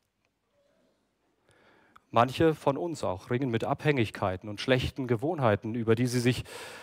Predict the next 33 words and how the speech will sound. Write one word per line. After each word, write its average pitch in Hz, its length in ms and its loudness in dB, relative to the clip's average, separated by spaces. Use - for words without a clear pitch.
über 131 180 4
Jahre 135 580 4
hineinmanövriert 131 920 -4
haben. 98 260 -8
Und 135 140 -6
all 160 160 6
das 180 260 4
spricht - 480 -4
von 143 200 -4
einer 139 280 -4
Sehnsucht 165 800 0
nach 135 160 -2
einem 127 400 -6
Neuanfang. 107 720 -4
Aber 123 160 4
es 127 80 0
ist - 360 -6
immer 190 260 4
vermischt 160 480 0
auch 139 140 2
mit 143 120 -4
einer 123 340 2
tiefen 185 420 -4
Resignation, 117 1040 -2
weil 113 160 0
wir 123 140 4
wissen, 147 380 2
wir 135 100 -8
können 143 240 -2
nicht 95 160 -8
einfach 85 240 -6
neu 87 180 -6
beginnen. 78 380 -14